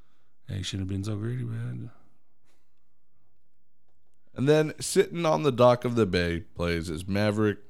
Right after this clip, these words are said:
Speaker 2: opens up about his mama and his papa.
Speaker 1: <laughs>
Speaker 2: Charlie prods Maverick with a statement about his flying capabilities in, in relation to his father's disappearance. Uh, before Maverick leaves,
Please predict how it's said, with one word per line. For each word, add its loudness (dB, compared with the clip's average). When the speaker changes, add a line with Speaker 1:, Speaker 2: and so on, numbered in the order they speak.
Speaker 2:
opens 0
up -2
about 0
his -4
mama 0
and -6
his -6
papa. -10
Speaker 1:
<laughs> 2
Speaker 2:
Charlie 4
prods 2
Maverick 2
with 0
a -2
statement 2
about 4
his 2
flying 4
capabilities 2
in, 0
in 2
relation 2
to 2
his 2
father's 6
disappearance. -2
Uh, -2
before 8
Maverick 6
leaves, 4